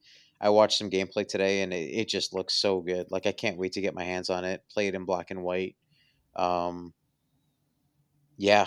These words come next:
it's, it, it's right around the corner. Like, we're looking at just under four weeks away, uh, or it might actually be a little bit over four weeks away, but I'm stoked, and I know that you guys are too, Shane. It's one of the few games that I think that you've,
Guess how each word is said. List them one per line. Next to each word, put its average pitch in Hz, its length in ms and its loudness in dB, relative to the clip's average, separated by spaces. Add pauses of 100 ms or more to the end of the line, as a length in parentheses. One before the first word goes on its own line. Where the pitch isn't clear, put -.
(100)
it's, - 240 0
it, 92 40 -2
it's 107 380 0
right 110 180 4
around 107 220 2
the 95 60 -4
corner. 104 400 0
Like, 90 160 0
we're 104 100 0
looking 98 300 0
at 95 220 -2 (360)
just 101 240 -4
under 101 180 -2
four 101 280 -2
weeks 95 280 -4
away, 113 420 -2 (120)
uh, 92 480 -4
or 104 120 0
it 104 40 -2
might 104 160 2
actually 101 280 0
be 101 100 -4
a 98 80 0
little 98 180 -4
bit 92 80 -6
over 98 180 -2
four 113 220 -2
weeks 120 220 -4
away, 127 240 0
but 98 260 -4 (640)
I'm 107 140 -2
stoked, 101 480 2
and 98 120 -2
I 101 60 2
know 101 120 2
that 101 120 2
you 101 160 -2
guys 98 240 4
are 90 100 0
too, 101 200 -6
Shane. 101 260 -2
It's 98 180 -4
one 107 100 -4
of 104 60 0
the 95 60 -2
few 107 180 -6
games 98 320 -2
that 90 100 0
I 90 60 -2
think 95 200 -10
that 90 120 -4
you've, 95 280 -8